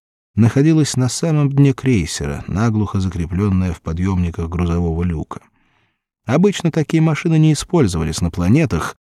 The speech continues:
а Непобедимый вообще никогда не приводил в движение своего «Циклопа». Ситуации, которые требовали такой крайности, можно было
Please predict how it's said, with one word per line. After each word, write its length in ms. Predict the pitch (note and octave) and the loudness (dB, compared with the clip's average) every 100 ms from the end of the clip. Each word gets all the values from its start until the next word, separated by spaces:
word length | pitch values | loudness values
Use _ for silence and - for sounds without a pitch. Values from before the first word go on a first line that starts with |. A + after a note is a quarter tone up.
| _ - | _ 0
а 120 | G2 | 2
Непобедимый 560 | F#2+ F2+ G2 B2 B2+ | 4 2 4 6 6
вообще 420 | A2 F#2 - C#3+ D3+ | 4 2 2 4 4
никогда 440 | G#2 E2 E2 G2 | 4 2 0 2
не 120 | F2 | 2
приводил 420 | E2 E2+ F2 G2 | 2 0 0 0
в 60 | E2 | 0
движение 500 | E2 E2+ F2 D#2 D2+ | -2 -2 0 -2 -2
своего 340 | - D#2 D#2 | -4 -6 -6
«Циклопа». 600 | D#2 G2 - D2+ - - _ _ _ _ _ _ _ | -6 -10 -8 -10 -10 -16 _ _ _ _ _ _ _
Ситуации, 680 | - F2+ G2+ A#2 G#2 G2+ F#2+ | -6 0 2 2 2 -2 -2
которые 400 | F#2+ G#2+ G2+ F#2+ | -2 0 0 0
требовали 520 | - A2 F2+ F2 E2 | 2 2 2 0 -4
такой 320 | E2+ - G2+ | -6 -6 -6
крайности, 680 | - A2+ C#3+ B2 G2 - G2 | -4 -4 -2 0 -2 -4 -4
можно 340 | A#2 A#2 A2 | -2 -2 -2
было 420 | A2 A2+ G#2+ F2+ | -2 -2 0 -2